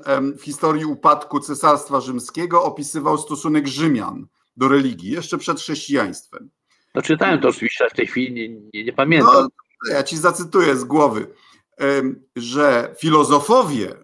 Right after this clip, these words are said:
Speaker 1: uważali, że wszystkie religie są równie, e, fałszywe. Lud uważał, że r-, wszystkie religie są równie prawdziwe,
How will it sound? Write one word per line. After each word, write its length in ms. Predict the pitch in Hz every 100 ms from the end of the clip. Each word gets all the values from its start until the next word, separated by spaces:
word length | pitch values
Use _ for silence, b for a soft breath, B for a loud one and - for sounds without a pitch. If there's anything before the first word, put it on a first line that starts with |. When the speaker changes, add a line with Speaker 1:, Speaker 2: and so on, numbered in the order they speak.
| _
Speaker 1:
uważali, 640 | 113 113 120 117 117 160
że 140 | 185 165
wszystkie 540 | - 180 170 - 151
religie 680 | 143 131 120 92 101 127 208
są 300 | 208 196 160
równie, 340 | 135 131 160 185
e, 840 | 196 - _ _ _ - 151 160
fałszywe. 600 | - 220 202 127 - - _ _ _ _ _ _ _ _ _ -
Lud 420 | 107 156 214 208 -
uważał, 800 | 143 117 104 92 127 185 - - _
że 180 | 104 131
r-, 160 | 135 127
wszystkie 420 | - 196 202 139
religie 600 | 117 101 98 98 151 202
są 260 | - 160 139
równie 560 | 123 107 147 180 -
prawdziwe, 680 | - 180 147 104 87 80 82